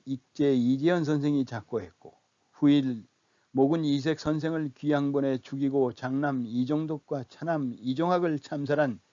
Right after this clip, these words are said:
이성계의 오남 이방원이 출생한 해이기도 합니다. 또 신돈의 전행으로 무고한 관료들이 해를 입기 시작했습니다.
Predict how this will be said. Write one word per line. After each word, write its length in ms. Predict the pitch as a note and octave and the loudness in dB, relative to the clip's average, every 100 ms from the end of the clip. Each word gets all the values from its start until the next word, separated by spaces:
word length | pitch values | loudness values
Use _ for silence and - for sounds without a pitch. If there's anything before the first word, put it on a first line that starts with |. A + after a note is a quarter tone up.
| _ _ _ _ B2 | _ _ _ _ -2
이성계의 680 | C#3 C3 D#3 D#3+ D#3 D3+ D3 | 2 4 4 4 4 4 4
오남 600 | C#3+ D3+ D3+ C#3+ C#3 B2+ | 4 4 4 4 0 -2
이방원이 720 | C3+ D3 D#3 E3 E3 D#3+ D3+ | 0 2 4 4 4 0 -2
출생한 640 | - D#3+ D3 D3 C#3+ C#3 B2 | -4 -6 -2 -2 0 -2 -4
해이기도 420 | C3 C#3+ C3+ C3 | -2 -2 0 -2
합니다. 380 | C3+ C3+ G2+ - _ _ _ _ _ _ _ _ | -2 -2 -4 -10 _ _ _ _ _ _ _ _
또 280 | - E3 D3+ | 4 6 6
신돈의 1120 | C3 - D#3+ D3+ D3+ D3+ D3+ D3 C#3 B2 F#2+ | 4 0 0 4 4 6 6 6 4 2 -6
전행으로 720 | - C#3 D3 D3 D3+ C3+ G#2+ - _ _ | -2 4 6 4 2 0 -2 -12 _ _
무고한 540 | B2+ C#3+ E3+ F3 D#3 | -4 0 2 2 -2
관료들이 760 | C#3 C#3+ C#3+ C3 C3+ C3+ B2+ A#2 - | -2 0 0 0 -2 0 -2 -6 -6
해를 300 | C#3 C3+ B2+ | -2 0 0
입기 480 | A#2+ - B2 A#2 G#2+ | -4 -4 -4 -4 -10
시작했습니다. 800 | - A#2+ - A2+ - A2+ A2 | -12 -12 -10 -14 -14 -10 -10